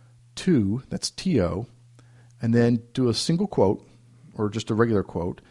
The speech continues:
and then the new username, let's call it, uh, blog user, with a ending quote, and then the at sign, and then another quote,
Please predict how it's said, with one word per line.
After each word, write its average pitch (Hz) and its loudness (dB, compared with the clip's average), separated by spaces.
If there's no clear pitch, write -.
and 123 2
then 123 4
the 131 6
new 151 6
username, 123 0
let's 113 -4
call 120 0
it, - -2
uh, 80 -4
blog 117 2
user, 101 2
with 117 -6
a 101 4
ending 110 2
quote, 90 -6
and 104 -4
then 101 2
the - 2
at 135 -2
sign, 90 0
and 104 -4
then 95 2
another 117 6
quote, 98 -2